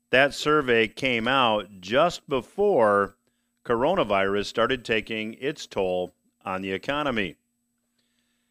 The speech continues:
Now, contrary to what a number of people would tell you, the economy was not as strong as many would make it out to be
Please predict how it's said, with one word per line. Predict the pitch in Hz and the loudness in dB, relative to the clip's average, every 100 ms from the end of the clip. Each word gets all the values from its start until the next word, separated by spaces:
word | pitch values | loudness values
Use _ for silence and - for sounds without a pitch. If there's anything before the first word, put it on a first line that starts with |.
| _ _ | _ _
Now, | 131 139 147 147 147 - _ _ _ _ | 0 2 4 4 2 -2 _ _ _ _
contrary | 180 220 254 247 190 175 165 | 0 2 2 0 2 2 2
to | - 143 | -2 -2
what | 135 139 135 135 - _ _ _ _ | 2 6 6 4 -4 _ _ _ _
a | 117 | -4
number | 120 131 147 143 139 135 | -2 0 0 0 2 2
of | 127 120 117 110 98 | 0 2 2 2 0
people | 139 131 127 123 120 120 135 _ _ | -4 -4 0 2 2 0 -2 _ _
would | 113 104 101 | -4 -4 -4
tell | - 143 123 | -2 0 0
you, | 104 98 101 | 0 -4 -4
the | 104 | -4
economy | 113 - 202 247 240 175 | -4 -4 -4 -4 -4 -2
was | 139 117 | -4 -2
not | 131 143 | 0 0
as | 117 107 | -2 -6
strong | - - 143 135 113 104 107 | -8 -8 -6 0 0 0 -4
as | 107 104 104 | -4 -4 -2
many | 127 143 | -4 -2
would | 120 107 | -4 -2
make | 117 107 | -2 0
it | |
out | 101 117 113 | 2 2 0
to | 110 | -6
be | 95 95 95 | -2 -2 -2